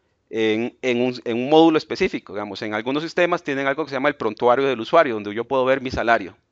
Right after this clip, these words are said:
Entonces, ¿qué es lo que va a pasar? Precisamente, la primera semana de diciembre de todos los años,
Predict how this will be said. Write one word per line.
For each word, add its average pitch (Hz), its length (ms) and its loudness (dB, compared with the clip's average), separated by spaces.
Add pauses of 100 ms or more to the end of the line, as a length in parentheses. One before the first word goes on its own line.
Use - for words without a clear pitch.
(920)
Entonces, 113 400 0
¿qué 143 100 0
es 139 60 0
lo 147 100 2
que 156 80 -2
va 143 60 4
a 143 80 -2
pasar? 139 400 2 (580)
Precisamente, 165 840 0 (380)
la 117 180 0
primera 139 420 4
semana 165 420 0
de 127 100 2
diciembre 151 520 0
de 117 80 0
todos 147 220 2
los 165 140 0
años, 143 440 -2